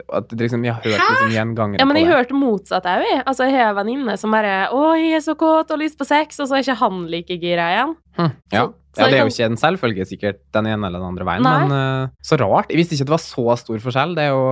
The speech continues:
Speaker 1: enormt stort skille da.
Speaker 3: Ja, i hvert fall bare nitten prosent, eh, kvinner og femtifire prosent menn.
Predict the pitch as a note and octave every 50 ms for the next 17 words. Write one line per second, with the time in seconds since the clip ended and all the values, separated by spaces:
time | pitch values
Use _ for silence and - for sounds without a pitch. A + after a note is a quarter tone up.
0 | C3 B2+ - - - - B2+ A#2+ A2+ A2+ G#2 G2+ G2+ G#2 G#2+ - - - - A2
1 | G#2 G2 G2 - - - - A#2+ A#2 G#2 F#2+ - G#3 G#3+ _ _ _ _ _ -
2 | B3 B3 B3 B3 - _ _ - B3 C4 B3+ - - A#3 A3 G#3+ A3+ A3+ A3+ A3
3 | A3 A3 A3 A3 A3 A#3 B3+ - _ - - G3+ G3+ G3+ G3+ G#3 G#3 A#3 G#3 G#3
4 | G#3 G3+ _ _ - G3+ G3 G3 G3 G3+ G3+ G#3 G#3 - - A3+ A3+ A3+ A3 G3+
5 | G#3 A3 A#3 B3 - - - F#3+ F#3+ F#3+ G3 G3+ - G#3+ G3+ G3+ - G#3 G#3 -
6 | G#3 G#3+ G#3 G3 F#3 - F3 F3+ - F3+ E3+ F3 E3+ _ _ - F#3+ F#3 G3 A3+
7 | C4+ D#4 E4 F4 F4+